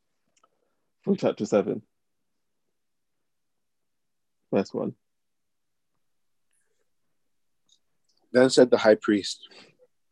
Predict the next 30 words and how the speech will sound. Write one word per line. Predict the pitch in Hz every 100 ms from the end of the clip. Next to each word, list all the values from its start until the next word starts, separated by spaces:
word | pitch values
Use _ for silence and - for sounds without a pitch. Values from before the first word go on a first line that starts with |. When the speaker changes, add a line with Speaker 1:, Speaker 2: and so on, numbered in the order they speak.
| -
Speaker 2:
"Are | 110 110
these | 117 113
things | 113 107
so?" | - 107 147 - _ _ _ _ _ _ _ _ _ _ _ _ _ -
And | 110
he | 107 110
said, | 113 101 - 95
"Men | 101 113
and | 113 107 98
brethren, | 98 95 92 87 _ _ - - -
sorry, | - 92
men, | 90 107 117
brethren, | 98 104 101 95 92
and | 95 95
fathers, | - 95 87 92 - - _ _ _ _ -
hearken. | - 107 - 87 85 _ _ _ _ _ _ -
The | 87
God | 98 110 110
of | 90 -
glory | 101 90 85
appeared | - - 98 92
unto | 95 90 98
our | 90
father | - 87 87 87 87
Abraham | 95 90 90 87 85 _ _ _ _
when | 92 92
he | 98
was | 90 90
in | - 95 90
Mesopotamia, | 92 87 101 - 101 87 92